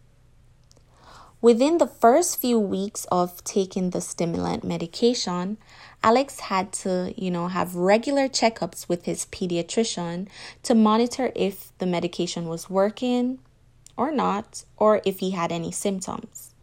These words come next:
Well, he did have a symptom, um, which I recall,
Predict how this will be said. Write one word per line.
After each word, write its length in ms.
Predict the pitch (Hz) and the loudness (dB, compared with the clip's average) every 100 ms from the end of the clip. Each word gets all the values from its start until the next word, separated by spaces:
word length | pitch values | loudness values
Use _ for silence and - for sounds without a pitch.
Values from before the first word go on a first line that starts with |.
| _ - - - | _ -20 -12 4
Well, 440 | 190 190 190 208 | 8 8 6 0
he 280 | - - 262 | -6 0 0
did 320 | 214 254 254 | 4 6 6
have 320 | 254 208 190 | 4 2 2
a 60 | 180 | 0
symptom, 720 | - 185 175 - 170 - - - | -2 -2 -2 -6 -8 -8 -12 -8
um, 440 | 180 175 170 - - _ _ - | -4 -4 -4 -10 -14 _ _ -8
which 220 | 185 - | -6 -4
I 80 | 165 | -2
recall, 640 | 165 - - 160 - - | -4 -6 -4 -2 -4 -8